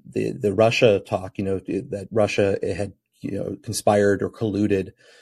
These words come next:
with the Trump administration to, to game the election, to, to hack John Podesta's emails, to hack the D N C, uh,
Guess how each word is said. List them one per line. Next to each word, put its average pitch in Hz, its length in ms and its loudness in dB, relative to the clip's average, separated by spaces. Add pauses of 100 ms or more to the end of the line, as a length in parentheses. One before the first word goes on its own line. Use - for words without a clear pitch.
(100)
with 101 120 0
the 107 80 0
Trump 101 280 0
administration 101 760 0
to, 98 460 -4
to 104 360 -4
game 104 320 2
the 101 120 0
election, 98 560 -2
to, 95 440 -4 (280)
to 101 160 4
hack 110 500 -2 (360)
John 104 280 2
Podesta's 104 500 -2
emails, 98 520 -4
to 104 100 -2
hack 104 300 -4
the 101 100 -4
D 104 180 2
N 95 160 0
C, 98 480 -2 (340)
uh, 101 380 0